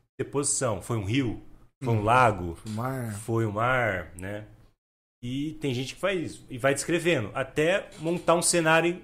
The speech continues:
Speaker 1: inteiro. Por exemplo, aqui era um, era um rio,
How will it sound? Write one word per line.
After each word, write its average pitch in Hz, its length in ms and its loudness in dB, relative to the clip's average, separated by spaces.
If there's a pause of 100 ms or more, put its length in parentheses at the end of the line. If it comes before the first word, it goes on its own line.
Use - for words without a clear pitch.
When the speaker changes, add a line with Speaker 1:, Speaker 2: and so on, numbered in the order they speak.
Speaker 1:
inteiro. 151 420 2
Por 123 80 -4
exemplo, 107 280 -4
aqui 156 260 2
era 147 120 4
um, 113 240 -4 (520)
era 113 120 2
um 117 60 0
rio, 156 400 4